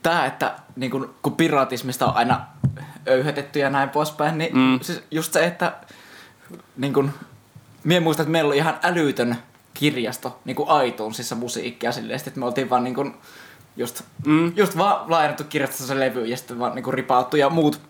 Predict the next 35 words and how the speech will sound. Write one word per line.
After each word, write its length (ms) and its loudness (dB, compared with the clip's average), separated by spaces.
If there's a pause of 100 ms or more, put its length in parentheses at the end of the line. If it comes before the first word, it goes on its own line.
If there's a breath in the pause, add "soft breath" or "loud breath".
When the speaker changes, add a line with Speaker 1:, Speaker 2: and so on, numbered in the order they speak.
(140)
Speaker 1:
kaverit 380 2
oli 100 0
aina 100 4
silleen, 280 -6 (120)
"Vittu 220 4
kun 100 6
ei 100 4
varaa 360 4
ostaa 340 2
sitä 160 0
levyä", 340 0
niin 120 -2
me 80 -2
silleen, 160 -6
"No 40 -4
mitä 280 2
vittua, 380 2
lainaa 260 4
kirjastosta 720 2
ja 80 6
rippaa 400 2
se 100 2
oman 240 4
levyyn", 280 2
kun 80 0
se 60 6
Speaker 2:
Jep. 200 0 (920 loud breath)
Siis 200 -2
mä 120 2
muistan 320 0
vaan 120 4
ite 160 0
tehnyt 340 0
silleen, 300 2
että 160 -2